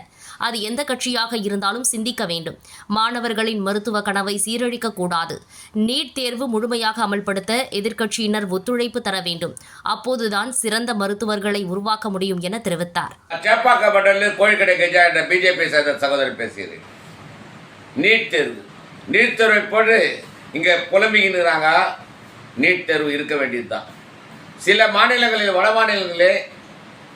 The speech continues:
Speaker 2: கொஸ்டின் பேப்பர் அது திருடப்பட்டு பப்ளிக் போஸ்ட் பண்ணதால அது சில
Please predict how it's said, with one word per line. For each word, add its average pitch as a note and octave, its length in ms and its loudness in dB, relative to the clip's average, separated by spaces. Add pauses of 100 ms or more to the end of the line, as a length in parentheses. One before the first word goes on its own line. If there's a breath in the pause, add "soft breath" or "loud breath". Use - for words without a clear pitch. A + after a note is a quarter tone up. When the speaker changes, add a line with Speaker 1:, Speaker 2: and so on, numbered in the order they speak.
(100)
Speaker 2:
கொஸ்டின் A3+ 420 2
பேப்பர் G#3+ 440 4 (760)
அது F3 160 6
திருடப்பட்டு F#3+ 680 2 (640)
பப்ளிக் G#3+ 420 2
போஸ்ட் D3+ 380 2
பண்ணதால C#3+ 420 0 (580)
அது D3 200 2 (160)
சில D#3+ 160 0